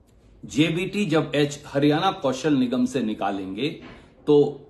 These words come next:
सौ सौ किलोमीटर से ज्यादा दूर नौकरियां लगेंगी, अ,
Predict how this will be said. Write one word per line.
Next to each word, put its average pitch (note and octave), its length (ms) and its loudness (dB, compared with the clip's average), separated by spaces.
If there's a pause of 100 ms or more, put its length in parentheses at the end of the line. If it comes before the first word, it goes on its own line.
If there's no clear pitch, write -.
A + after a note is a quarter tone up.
(100)
सौ C#3+ 260 2
सौ C#3+ 160 0
किलोमीटर B2 560 2
से B2 180 -4
ज्यादा A2 360 -2
दूर C3+ 500 2
नौकरियां C3 520 0
लगेंगी, C3+ 480 2 (560)
अ, C3 280 4